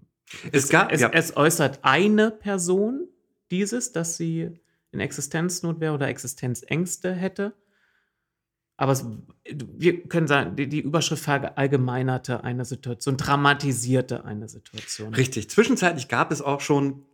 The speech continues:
Speaker 1: ich glaub, insgesamt sogar zwei offene Briefe, was aber irgendwie so ein bisschen unterging, weil das, der eine offene Brief ist, glaub ich, von der Unternehmerin selbst gewesen und der andere offene Brief war dann von der Interessengemeinschaft.
Speaker 2: In der sie sicherlich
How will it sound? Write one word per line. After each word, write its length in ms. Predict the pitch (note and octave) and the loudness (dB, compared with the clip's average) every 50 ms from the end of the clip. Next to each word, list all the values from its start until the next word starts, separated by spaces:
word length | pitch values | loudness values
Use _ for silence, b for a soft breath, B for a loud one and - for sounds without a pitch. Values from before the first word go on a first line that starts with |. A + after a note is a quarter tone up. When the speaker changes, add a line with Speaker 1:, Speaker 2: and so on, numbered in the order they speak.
| _ _ - _ _ | _ _ -20 _ _
Speaker 1:
ich 120 | - - | -14 -6
glaub, 220 | - A2+ A2 - - | -6 -6 -6 -4 -4
insgesamt 380 | C#3 C3+ C#3 - C#3+ C#3+ C3+ | -4 -4 -4 0 0 0 0
sogar 240 | C3+ A#2+ A2+ G#2+ - | 0 -2 -4 -4 -4
zwei 560 | - - - - - A#2+ C3+ F#3 G3+ F#3+ - | -6 -10 -10 -4 -2 0 2 4 2 2 2
offene 360 | - B2 A#2+ - - B2+ B2 | 0 -2 -2 0 0 0 0
Briefe, 360 | A#2+ - A#2+ C3 D#3+ E3 F3+ C3+ | 0 -4 -6 -6 -2 -2 0 0
was 140 | C#3+ D3 | 0 -2
aber 160 | D3 C3 C3 B2+ | 0 -2 -2 0
irgendwie 180 | C#3 C3 C3 | 0 0 0
so 60 | B2 | 0
ein 60 | B2 A#2 | 0 -2
bisschen 260 | A#2+ - - C3 - | -2 -2 -4 -4 -2
unterging, 480 | C#3 E3+ F3+ F#3+ F3+ F3 F#3+ G3 F#3 | 0 0 0 0 0 0 0 0 0
weil 80 | D#3+ C#3 | 0 0
das, 200 | C3+ B2+ - - | 0 -2 -4 -2
der 160 | - A#2+ - | -2 0 2
eine 280 | - B2 D3 E3 F3+ D3 | 4 4 4 4 4 2
offene 260 | D#3 D3+ - E3 D#3 | 2 0 2 2 0
Brief 800 | C#3+ C3+ B2+ B2 C3+ D#3 E3+ E3 E3 - - - - - - - - | 0 -2 -4 -2 0 0 0 -2 -4 -10 -12 -14 -14 -16 -12 -4 2
ist, 180 | C#3+ C#3 C#3+ | 2 2 2
glaub 200 | C#3+ C#3+ C#3 C3+ | 4 2 4 4
ich, 120 | C3+ B2+ C3 | 2 0 0
von 160 | - C3 B2 | 0 0 2
der 100 | B2 - | 2 0
Unternehmerin 600 | C3+ B2 B2+ B2 A2+ A#2 C#3 C#3+ C3+ A2+ A2 G#2 | 0 0 2 2 4 4 4 4 4 2 0 2
selbst 260 | G#2+ B2 F#3 E3+ - | 2 2 0 0 -2
gewesen 320 | - F#3+ F3 G3+ G#3 G#3 F3+ | -4 0 0 2 2 2 0
und 140 | C3+ A2+ | 0 0
der 180 | C#3 - - - | -2 -2 -2 0
andere 380 | A#2 C3 D#3+ E3+ E3 F3 D#3+ E3+ | 0 2 2 2 0 0 0 0
offene 280 | D3 D3+ - E3+ D#3+ | -2 0 2 2 2
Brief 440 | D3 - A#2 B2 C#3 D#3+ E3 E3 B2+ | 2 0 -4 -4 -4 -4 -4 -2 -2
war 160 | A#2+ A#2+ C3+ | 0 0 2
dann 160 | C3+ C3 B2 | 2 0 -2
von 160 | A#2+ - B2 A2+ | -2 -4 -2 -2
der 100 | A#2+ - | -2 -2
Interessengemeinschaft. 1080 | - - A2+ A2+ C#3+ - A#3 G#3 G#3 G3 G3 F#3+ G3 G#3 G#3+ - G#3+ A3+ A3+ - - - | -4 -6 -4 -4 -2 0 0 2 2 2 2 2 2 0 0 0 0 -2 -2 -6 -8 -6
Speaker 2:
In 80 | B2 | -4
der 160 | A#2 A#2+ A#2 | -2 -2 -4
sie 280 | A2 A#2 A#2 A#2 A2+ - | -4 -4 -4 -4 -4 -6
sicherlich 560 | - C3 C#3 A#2 A#2 - A2 G#2 - - _ | -8 -8 -10 -8 -8 -8 -10 -12 -14 -18 _